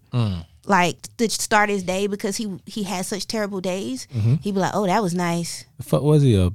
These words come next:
Speaker 1: a fucking C O at a jail or something?
Speaker 2: <sighs>
Speaker 1: No.
Speaker 2: He was a welder.
Speaker 1: I mean,
Speaker 2: I, maybe the fire. I don't, I don't know, but, like,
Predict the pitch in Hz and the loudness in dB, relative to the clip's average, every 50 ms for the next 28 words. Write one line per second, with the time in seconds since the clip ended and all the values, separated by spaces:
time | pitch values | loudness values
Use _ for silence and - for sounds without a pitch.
0 | - - 95 - - 123 123 - 117 104 98 90 82 78 - - - - - 131 | 0 -2 -2 0 0 0 0 2 2 2 2 2 0 -2 -4 -6 -4 0 4 6
1 | 123 131 131 131 123 104 98 98 - 113 127 156 175 175 165 - 185 202 208 196 | 6 8 8 8 6 6 2 4 4 6 6 6 6 4 4 2 0 0 -2 -6
2 | - _ _ _ _ _ _ _ _ _ - - - - - - - - - - | -10 _ _ _ _ _ _ _ _ _ -12 -12 -10 -10 -12 -14 -16 -18 -20 -20
3 | - - - - - _ _ _ - 104 101 - 311 294 277 254 220 196 180 165 | -20 -20 -20 -20 -20 _ _ _ -2 0 0 2 2 2 2 2 2 2 0 -2
4 | 170 180 180 170 170 - - - - - - - - _ _ _ _ _ _ _ | -4 -4 -6 -6 -6 -8 -12 -14 -18 -20 -20 -20 -20 _ _ _ _ _ _ _
5 | _ _ _ _ _ _ _ _ _ _ - 190 196 214 220 208 208 208 196 180 | _ _ _ _ _ _ _ _ _ _ -8 -6 -2 0 2 2 4 4 2 2
6 | 151 - _ _ _ _ _ _ _ _ - - 269 285 294 285 285 330 359 381 | 0 -4 _ _ _ _ _ _ _ _ 0 2 4 4 6 6 6 6 6 6
7 | 403 392 370 349 - - 269 269 277 285 285 285 285 277 277 277 269 269 247 - | 6 6 4 4 4 4 6 6 6 4 4 4 4 4 6 6 6 4 4 4
8 | 254 262 262 262 - - 254 269 302 294 262 240 247 247 262 262 262 254 254 269 | 4 4 4 4 2 4 4 4 4 4 4 4 4 4 6 6 6 4 4 2
9 | 277 277 240 240 254 247 226 208 - - - - 247 240 233 226 214 254 262 | 0 0 0 2 4 4 4 2 -2 -4 -2 2 4 4 6 4 2 2 0